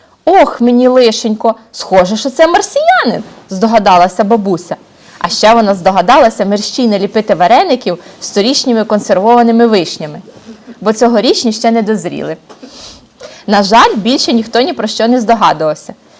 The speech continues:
«Він не марсіянин», зітхнув тато Павло Гри-, Гаврилович, «бо на Марсі немає розумних істот».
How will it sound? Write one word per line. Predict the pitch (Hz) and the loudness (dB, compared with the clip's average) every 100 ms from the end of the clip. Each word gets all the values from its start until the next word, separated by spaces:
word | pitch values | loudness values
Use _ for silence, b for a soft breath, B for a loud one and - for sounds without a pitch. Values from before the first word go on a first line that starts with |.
| b | b
«Він | 170 220 294 | -6 -2 0
не | 285 | 0
марсіянин», | 269 247 - 240 180 143 147 214 | 0 -2 -4 0 2 0 -6 -12
зітхнув | 175 190 - 185 160 | -10 -10 -8 -8 -4
тато | - 220 - 320 | 2 2 2 -2
Павло | 190 165 208 | -2 0 -2
Гри-, | 208 185 | -2 -2
Гаврилович, | 175 185 170 147 135 - B B B | -2 -2 0 -2 -8 -16 B B B
«бо | 175 220 | -2 0
на | 208 | 2
Марсі | 185 214 381 - - 151 | 2 2 0 -2 -8 -10
немає | 165 170 214 269 214 233 262 269 | -8 -4 -2 0 0 0 0 0
розумних | 240 170 185 190 185 190 | -2 -4 -6 -6 -10 -10
істот». | - - - | -6 -4 -4